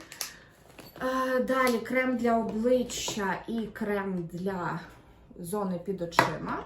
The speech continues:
маленькі. Крем для рук, знову ж таки, маленький. Це, до речі, все оце я купувала собі на Новий рік календар, адвент-календар від L'Occitane.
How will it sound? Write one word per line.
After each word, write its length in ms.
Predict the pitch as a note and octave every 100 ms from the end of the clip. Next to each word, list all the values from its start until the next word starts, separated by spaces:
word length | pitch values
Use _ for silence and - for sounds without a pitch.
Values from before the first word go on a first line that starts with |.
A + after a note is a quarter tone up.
| -
маленькі. 540 | F4 E4+ E4 E4+ - C#4+ D#4 - - - - - - - - - - - - - - -
Крем 400 | B3+ B3 A3 F3+
для 160 | F#3 E3
рук, 260 | G#3 F#4+
знову 300 | - E4+ D#4+
ж 160 | D#4+ -
таки, 200 | - C4+
маленький. 460 | B3+ B3 A#3+ B3 A#3
Це, 300 | - C4+ B3
до 60 | A3+
речі, 380 | A3+ - G#3+ G3+ F#3+ - - - - F#3+
все 500 | - - A3+ A#3+ G3+
оце 480 | F#3+ - - C4 C#4+
я 180 | B3 F#3+
купувала 840 | G3+ G3+ G3+ - F#3 G3 F#3+ F#3 F#3
собі 440 | - F#3+ F3 F#3+
на 100 | F#3
Новий 380 | F3+ F3 F#3 F#3+
рік 240 | F#3+ F#3+ E3 D#3+
календар, 760 | - F#3 F#3 F3+ F3 F#3 E3 F3 - - - -
адвент-календар 800 | F#3+ G#3+ A3+ - G3 G3 F3+ E3+
від 120 | E3+
L'Occitane. 680 | E3+ E3+ - F#3+ C#4 F#4